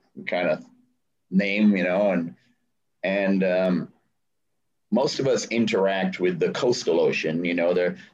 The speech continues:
you know, some of us go out on boats, but I think the, the generally the majority of the population is happy to be on the seashore, you know, it's where the ocean meets the land. It's the most interesting and diverse and dynamic,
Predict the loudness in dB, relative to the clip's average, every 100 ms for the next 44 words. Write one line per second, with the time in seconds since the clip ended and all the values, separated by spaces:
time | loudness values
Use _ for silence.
0 | _ -4 -2 0 0 0 0 0 2 4
1 | 4 2 0 -2 -2 -4 -16 _ _ -6
2 | -4 0 0 2 2 0 -2 -2 0 0
3 | 0 2 0 0 -2 -6 _ _ 0 2
4 | 2 2 2 2 -2 -2 -2 0 0 2
5 | 0 0 -2 -4 -4 -4 -4 -2 -4 -2
6 | -2 -2 -4 -4 -2 0 2 4 2 0
7 | -8 _ _ _ -2 0 2 2 0 -2
8 | -2 0 2 2 0 -2 -2 -2 0 -2
9 | 0 -2 0 0 0 -4 -2 0 0 -4
10 | _ _ _ _ _ -4 2 2 2 0
11 | -2 -2 -2 0 0 0 -2 0 2 2
12 | 0 -2 -6 -4 -6 -4 -4 -2 0 0
13 | -2 -6